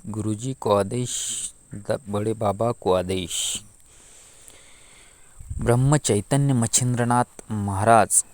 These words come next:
यांच्या चिरंजीव समाधीचे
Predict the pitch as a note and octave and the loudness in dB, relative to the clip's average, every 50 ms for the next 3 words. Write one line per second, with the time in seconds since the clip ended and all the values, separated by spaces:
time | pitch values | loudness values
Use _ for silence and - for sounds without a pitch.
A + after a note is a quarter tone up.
0 | - - - A#2 G#2+ G#2 G2+ G#2 G#2 G#2 - - G#2+ G#2 G#2 G#2 G#2 - - - | -20 -14 -10 -6 -4 -2 -2 -2 -2 -2 -2 0 2 2 2 2 0 -2 -4 -8
1 | - - _ _ _ _ _ _ _ _ _ _ _ _ - - _ _ _ _ | -16 -20 _ _ _ _ _ _ _ _ _ _ _ _ -20 -20 _ _ _ _
2 | - - - - A#2 A2 A2+ A#2+ B2 B2+ B2 B2+ B2+ B2+ C3 - - - - G2+ | -20 -20 -8 -4 -2 0 0 2 0 0 -2 -2 -4 -4 -4 -4 -2 -2 0 0
3 | G2+ G#2 G#2 G2+ G2+ A2 G#2+ - - A2 G#2+ G#2 G2+ | 0 2 0 0 -2 -4 -6 -4 -2 -2 0 0 -2